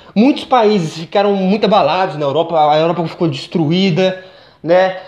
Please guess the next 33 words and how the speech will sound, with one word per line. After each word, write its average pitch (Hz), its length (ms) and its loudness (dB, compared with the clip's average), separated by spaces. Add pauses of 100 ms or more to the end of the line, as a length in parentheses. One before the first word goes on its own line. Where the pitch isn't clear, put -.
(120)
A 165 140 0
Alemanha 202 340 0
se-, 208 160 -10 (160)
co-, 180 220 0
eh, 160 180 4
sofreu 202 380 0
muito 226 480 0
durante 202 480 0
anos 233 420 2
por 170 140 -12
causa 170 200 -2
dessa 151 200 -6
guerra. 190 480 2
Ela 175 160 2
foi 196 200 2
dividida 180 920 2 (260)
entre 196 240 2
a 202 60 4
Alemanha 190 340 0
ocidental 185 540 0
e 196 40 4
oriental, 175 600 0
o 185 40 -4
lado 170 260 -4
capitalista 185 760 -6 (300)
e 165 40 -2
o 175 220 4
lado, 170 600 0 (360)
eh, 151 580 2
comunista, 208 720 2
socialista, 170 840 0
essas 143 220 -8
coisas. 220 520 0